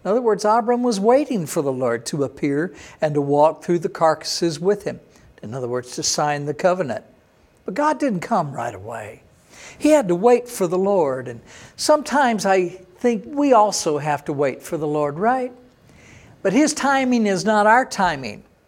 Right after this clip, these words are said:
Sometimes we want him to do things right now, or we thought he was gonna do things right now. But he says, "No, wait a while." When you pray a prayer, you can get three answers. One of the answers is, "Yes, I'll do that."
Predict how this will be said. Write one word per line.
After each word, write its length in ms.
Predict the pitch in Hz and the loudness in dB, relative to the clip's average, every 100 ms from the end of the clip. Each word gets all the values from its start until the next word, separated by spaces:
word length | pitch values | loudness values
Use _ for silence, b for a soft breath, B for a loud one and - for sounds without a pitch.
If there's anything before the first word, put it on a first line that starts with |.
| _ _ b b | _ _ b b
Sometimes 520 | - 277 277 233 180 | -2 0 2 2 2
we 140 | 214 262 | 2 2
want 240 | 214 185 | 2 0
him 140 | 165 | -4
to 100 | 151 | -6
do 160 | 160 185 | 0 0
things 380 | - 190 170 151 | 2 0 0 0
right 280 | 180 165 160 | 2 2 -2
now, 300 | 165 185 226 | -4 -2 -2
or 40 | |
we 180 | 143 131 | -2 -4
thought 260 | - 226 | 0 0
he 80 | 208 | 2
was 160 | 175 160 | -2 -2
gonna 240 | 180 175 | -2 -2
do 140 | 175 262 | -2 -2
things 360 | 196 156 151 | -4 -6 -4
right 220 | 165 151 | 0 0
now. 360 | 147 160 165 196 _ _ _ _ _ _ _ B B B B - | -2 -4 -4 -6 _ _ _ _ _ _ _ B B B B 0
But 120 | 240 | 0
he 100 | 262 | 0
says, 340 | - 214 185 | 0 0 0
"No, 400 | 226 196 185 180 - | -2 2 0 -2 -10
wait 280 | 214 247 190 | -4 -2 -2
a 60 | |
while." 400 | 131 143 104 92 _ _ b b b | -6 -12 -14 -16 _ _ b b b
When 180 | 240 269 | -2 2
you 340 | 294 277 - - - | 2 0 -4 -20 -12
pray 280 | - 254 185 | 0 0 0
a 80 | - | -6
prayer, 580 | - 233 220 131 123 - _ _ _ | -2 0 2 0 -4 -10 _ _ _
you 120 | 220 | -4
can 180 | 233 233 | -4 -2
get 220 | 180 - | 0 -2
three 320 | - 226 175 180 | -2 0 0 0
answers. 540 | 226 - - - - _ _ _ _ _ _ - B B B | -4 -6 -12 -14 -20 _ _ _ _ _ _ -20 B B B
One 200 | 262 277 | 4 4
of 60 | |
the 100 | 190 | 2
answers 460 | 160 147 - 180 196 | -2 -2 -4 -4 0
is, 240 | 190 190 - | 0 -2 -4
"Yes, 400 | 240 220 - - | 2 2 0 -2
I'll 160 | 156 | -2
do 220 | 160 196 | 0 -4
that." 300 | 170 208 - | -4 -8 -14